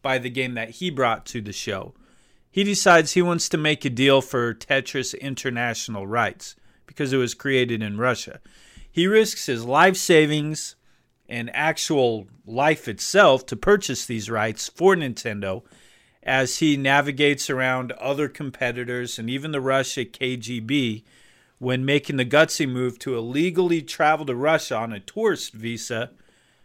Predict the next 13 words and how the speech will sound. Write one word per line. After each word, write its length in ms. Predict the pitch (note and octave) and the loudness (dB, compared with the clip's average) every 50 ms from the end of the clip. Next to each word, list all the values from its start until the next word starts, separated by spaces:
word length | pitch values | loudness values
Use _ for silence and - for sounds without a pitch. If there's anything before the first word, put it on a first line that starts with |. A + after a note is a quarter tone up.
| _ _ _ _ _ _ | _ _ _ _ _ _
to 140 | - - C3+ | -8 -6 0
make 260 | C#3 D3+ E3+ E3+ - | 2 2 2 2 2
a 60 | F3+ | -2
deal 560 | C#3+ B2 C#3 C#3+ C#3 C#3 C3+ C3 C3 C3 - _ | -2 2 4 6 8 8 8 6 6 2 -2 _
with 180 | C3 C3 B2+ - | -2 -2 -2 0
the 80 | C3+ | 0
Russia 360 | A#2+ B2 B2 B2 A#2 - - | 2 4 4 2 2 0 -4
government 640 | A#2 A2 B2 C3 B2 A2 G#2+ G#2+ G#2 G#2 G#2+ A2 - _ _ _ _ _ _ _ _ _ _ _ _ | 0 2 2 2 4 2 -2 -4 -6 -6 -8 -10 -14 _ _ _ _ _ _ _ _ _ _ _ _
for 160 | - D#3 D3 | -4 0 2
rights 340 | C3 B2 A#2+ A#2+ A2+ - - | 4 4 4 2 2 0 -2
on 140 | B2+ A2+ A2+ | -2 -2 -2
the 80 | A#2 | -2
game. 340 | A2+ C3+ C3+ B2+ G2 - | -2 -2 -2 -2 -4 -8